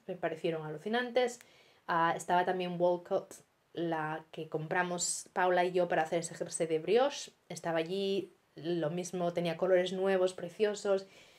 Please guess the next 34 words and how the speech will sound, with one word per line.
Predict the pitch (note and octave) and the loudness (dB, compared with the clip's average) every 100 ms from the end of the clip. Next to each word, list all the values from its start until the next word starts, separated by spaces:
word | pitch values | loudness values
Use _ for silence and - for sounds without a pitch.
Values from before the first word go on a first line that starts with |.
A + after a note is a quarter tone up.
| _ _ | _ _
y | - G#3 G#3 G3+ | -4 0 4 4
había | G3+ G#3 G#3 | 4 4 2
gente | G#3+ G#3 | 0 -2
que | G3 F#3+ | -2 -2
no | F3+ | -2
conocía. | F3 F3 A#3+ A3+ | -4 -2 2 2
River | G#3 A#3 G#3 G#3 | 4 4 4 0
Knits | C4+ - - G#3+ | -2 -2 -6 -4
me | G3+ | -4
llamaron | G3+ G3 | -2 -2
mucho | G3 F#3+ F#3 | -4 -4 -4
la | |
atención, | F#3 F3 E3+ A#3 A#3+ A#3 A3+ - _ _ _ _ _ | -2 -4 -2 2 2 2 -2 -8 _ _ _ _ _
colores | - F3+ G3 - | 0 2 2 2
preciosos, | F3 D3 A#3 A#3 - C#4+ - | -2 0 -2 -2 0 -2 -2
y | A#3 G#3+ | -2 0
los, | A#3 B3 - - _ _ _ _ _ _ - | 2 0 -6 -14 _ _ _ _ _ _ -2
ah, | F3+ E3+ E3 - | 2 2 2 0
los | A3 A3+ | -4 -4
tiñen | - A3 A#3+ | -2 -2 -2
en | G#3+ G#3 | -2 -2
una, | G#3+ A3 A3 G#3+ | -2 0 2 0
ellos | G#3+ G3+ | 0 0
viven | G3 A3+ A3+ | -2 -2 0
en | |
una | G#3+ G3 | 0 0
barca, | D3+ D3 A#3+ C#4 | 0 2 2 2
en | F#3+ F#3 | -2 -2
una, | F#3 F3+ F3 | 0 2 2
lo | E3+ | 0
que | E3+ | -2
se | G3+ | -4
llama | G3 F#3 D#3 - _ - | -2 0 -2 -6 _ 0
barge | F#3+ A#3 C4 | 2 4 2